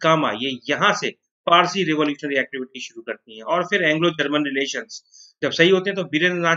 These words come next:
चट्टोपाध्याय जो है नाइनटीन ज़ीरो नाइन में ये Berlin को अपना base बनाते हैं और एक newspaper लगाते हैं, निकालते हैं तलवार, a newspaper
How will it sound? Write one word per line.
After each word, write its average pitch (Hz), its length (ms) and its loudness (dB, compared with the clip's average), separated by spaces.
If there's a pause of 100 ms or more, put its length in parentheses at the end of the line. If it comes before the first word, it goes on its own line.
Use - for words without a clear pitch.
चट्टोपाध्याय 151 880 2
जो 139 120 -10
है 110 140 -12
नाइनटीन 139 360 -2
ज़ीरो 143 280 -4
नाइन 139 280 -2
में 113 100 -8
ये 135 120 -8
Berlin 160 440 -4
को 151 80 0
अपना 127 220 -4
base 110 380 -12
बनाते 92 240 -20
हैं - 140 -20 (500)
और 143 140 2
एक 139 140 -2
newspaper 156 520 -2
लगाते 147 400 -2
हैं, 165 120 -2
निकालते 143 500 0
हैं 180 200 -2 (260)
तलवार, 107 460 0 (520)
a 123 80 -4
newspaper 180 540 0